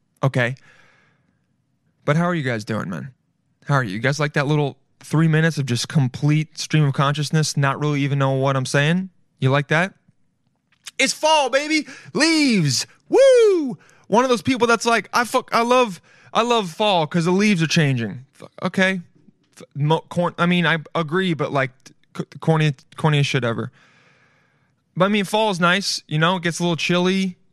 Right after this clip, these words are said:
You get to put on, you're not, like, sweating your balls off all the time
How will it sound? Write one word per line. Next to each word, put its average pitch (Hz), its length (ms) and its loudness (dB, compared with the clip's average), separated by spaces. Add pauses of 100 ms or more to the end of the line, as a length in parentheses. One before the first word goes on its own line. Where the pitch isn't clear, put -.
You 127 80 -10
get 139 160 0
to 147 280 0 (120)
put 156 140 2
on, 156 140 0
you're 151 100 0
not, 165 160 2
like, 147 140 -2
sweating - 480 -2
your 151 120 2
balls 139 360 0
off 156 260 0
all 151 100 0
the 160 100 -4
time 160 480 0